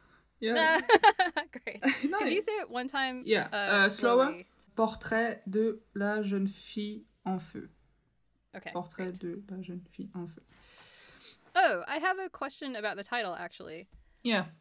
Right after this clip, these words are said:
Speaker 1: Ah, yeah, but the, the jeune fille.
Speaker 2: Yeah, jeune fille. So it's not,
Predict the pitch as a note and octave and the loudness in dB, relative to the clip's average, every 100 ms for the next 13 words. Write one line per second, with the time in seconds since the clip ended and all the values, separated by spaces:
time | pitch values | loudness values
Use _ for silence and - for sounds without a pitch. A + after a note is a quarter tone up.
0 | _ - G#2+ G#2 F3+ F2+ G2+ G#3 G3 F#3+ | _ 2 6 6 6 4 2 2 2 2
1 | F#3+ G3 - G#3 G3+ C4 G#3+ D#3+ - _ | 2 -4 -2 -2 0 0 -2 -6 -12 _
2 | _ C4+ F4 A#3 F3 E3+ A3 B3 D#4+ - | _ -2 0 0 -2 -6 -8 -6 -6 -8
3 | - A#3+ A#3+ - C#4+ D4 | -4 -2 -2 -4 -2 -4